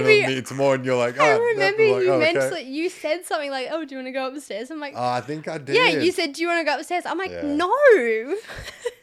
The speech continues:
Speaker 1: Anyway, so that's how it happened. That how, that's how it started.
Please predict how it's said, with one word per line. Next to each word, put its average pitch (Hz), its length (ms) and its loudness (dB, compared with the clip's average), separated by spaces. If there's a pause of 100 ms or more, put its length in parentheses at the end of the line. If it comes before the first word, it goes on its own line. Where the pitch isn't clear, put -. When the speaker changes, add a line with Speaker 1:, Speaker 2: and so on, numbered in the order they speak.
(920)
Speaker 1:
Anyway, 320 640 4
so 320 120 -12
that's 302 280 2
how 339 260 2
it 320 120 2
happened. 262 500 0
That 233 180 -4
how, 262 240 0 (120)
that's 233 180 -4
how 254 120 -2
it 226 100 -8
started. 214 500 -6